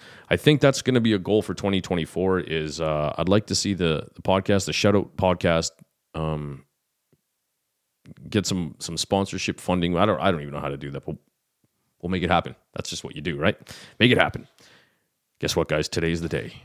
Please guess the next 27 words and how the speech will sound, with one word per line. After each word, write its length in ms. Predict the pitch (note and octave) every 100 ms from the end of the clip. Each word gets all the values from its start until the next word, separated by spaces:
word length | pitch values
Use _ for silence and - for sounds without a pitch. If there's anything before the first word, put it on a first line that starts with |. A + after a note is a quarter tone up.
| _ _
Today 640 | - D#2 F2 F2 G#2+ B2+ - -
is 260 | D#2 C#2+ -
the 100 | E2
day 640 | D#2 D2 E2+ G2 C3 D3+ - _ _ _ _ _ _ _ _
for 140 | -
the 80 | D2+
Viewers 540 | D2 D2 F#2 G#2+ A#2+ A#2
of 320 | F#2+ F#2 F#2+
Violence 720 | E2 E2 F2 F2+ F#2+ - - - -
Choice 640 | - - C2 D#2+ D2 -
Awards. 720 | - D2 B1+ B1 A1+ - - - - - - _ _ _ _ - - - - - - - - - -
Man. 240 | D3+ D3+ - - _ _ _ _ _ _ _ _ - - - - - - _ _ _
We've 100 | E2+
been 100 | D#2+
waiting 180 | E2+ C#2+
a 60 | D#2
long 160 | G2
time 180 | G2+ A2+
for 120 | A2
this. 280 | A#2 B2 - - - - - - _
The 80 | E2
votes 320 | D#2+ G#2 -
are 120 | A2+
in. 160 | A2 B2+
They've 100 | G2+
been 100 | F2
tallied. 500 | - F#2+ A2+ B2+